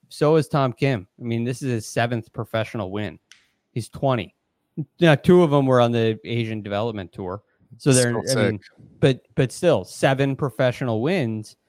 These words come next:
Speaker 1: at the age of twenty. And I, I, I think there's something to that more often than there's not.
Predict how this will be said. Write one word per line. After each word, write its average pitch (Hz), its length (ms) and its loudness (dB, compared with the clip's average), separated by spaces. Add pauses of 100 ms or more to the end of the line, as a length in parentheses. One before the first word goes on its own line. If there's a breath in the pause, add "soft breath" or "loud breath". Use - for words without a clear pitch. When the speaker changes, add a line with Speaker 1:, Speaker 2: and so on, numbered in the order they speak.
(500)
Speaker 1:
at 139 160 0
the 131 140 0
age 127 160 2
of 131 80 -4
twenty. - 440 -6 (380)
And 143 360 2
I, 147 160 -4 (140)
I, 160 280 0
I 143 140 2
think 175 240 -6
there's 143 160 0
something 131 360 -4
to 160 240 0
that 110 300 -2 (200 soft breath)
more 147 360 4
often 135 360 0
than 113 180 -4
there's 101 200 -8
not. 104 300 -6